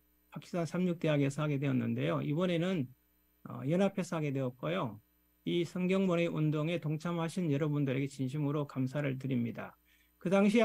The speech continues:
우리 함께 참석했던 대원들이 이 성경에, 에, 스티커를 붙이고 이런 하나의 일들을 하게 되었고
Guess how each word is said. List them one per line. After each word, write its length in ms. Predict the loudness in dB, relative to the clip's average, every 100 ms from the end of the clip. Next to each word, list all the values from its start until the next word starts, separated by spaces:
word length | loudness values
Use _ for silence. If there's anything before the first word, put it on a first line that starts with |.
| 6
우리 160 | 4
함께 340 | 4 2 2 0
참석했던 680 | 2 -2 -2 -2 -2 -2 -2
대원들이 580 | -2 -2 0 0 0
이 400 | -2 0 0 0 -4
성경에, 760 | -8 -4 -2 0 0 0 -2 -8 _ _ -8
에, 300 | -8 -6 -10 -14
스티커를 560 | -18 -4 -2 2 2 0
붙이고 720 | -4 -6 -4 0 0 0 -4 -10 _ _ _
이런 240 | -6 0 2
하나의 280 | 2 0 0
일들을 480 | -2 -2 0 -2
하게 240 | -2 -4 -4
되었고 640 | -4 -8 -6 -4 -4 -6